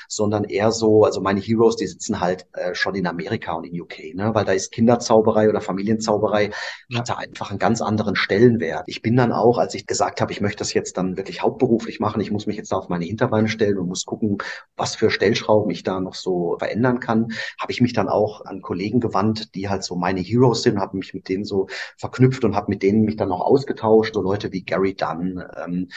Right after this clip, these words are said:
Speaker 1: oder, ähm, Christopher Barnes oder auch eben
Speaker 2: Hm.
Speaker 1: David Kay, also Silly Billy, ne?
Speaker 2: Ja.
Speaker 1: Und ja, das ist schon, schon wertvoll, sich da auch auszutauschen. Und ich lese natürlich sehr viel, ich gucke mir sehr viele, ähm, D V Ds an, ich kaufe sehr viele Zauberbücher und Zauber-D V Ds und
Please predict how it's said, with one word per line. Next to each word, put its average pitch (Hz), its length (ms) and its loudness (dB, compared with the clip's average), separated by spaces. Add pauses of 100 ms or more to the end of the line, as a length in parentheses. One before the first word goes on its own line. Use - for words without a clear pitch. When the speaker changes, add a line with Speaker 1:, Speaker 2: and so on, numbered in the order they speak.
(220)
Speaker 1:
oder, 90 480 0
ähm, 90 280 -2
Christopher - 420 0
Barnes 90 580 -2
oder 98 260 0
auch 101 200 -2
eben 98 460 -2
Speaker 2:
Hm. 113 60 0
Speaker 1:
David 101 300 -2
Kay, 95 320 0
also 90 220 -6
Silly 95 280 -6
Billy, 101 380 -2
ne? 101 80 0
Speaker 2:
Ja. 151 140 4
Speaker 1:
Und 110 360 2 (920)
ja, 113 240 2
das 107 140 0
ist 117 100 -6
schon, 117 360 4
schon 110 240 2
wertvoll, 104 360 2
sich 110 140 -6
da 110 120 -2
auch 104 100 -4
auszutauschen. 78 920 -6
Und 82 320 -8
ich - 180 -18
lese 127 280 4
natürlich 120 440 2
sehr 202 160 2
viel, 113 360 0
ich 110 80 -6
gucke - 180 -6
mir 110 60 2
sehr 104 200 2
viele, 107 640 0
ähm, 95 480 -4 (100)
D 104 100 -2
V 101 200 -2
Ds 104 300 0
an, 92 100 2
ich 92 80 -8
kaufe - 260 -2
sehr 110 200 4
viele 110 480 0
Zauberbücher 113 840 0
und - 200 -8
Zauber-D 110 400 -4
V 107 160 -4
Ds 101 260 -8
und - 140 -6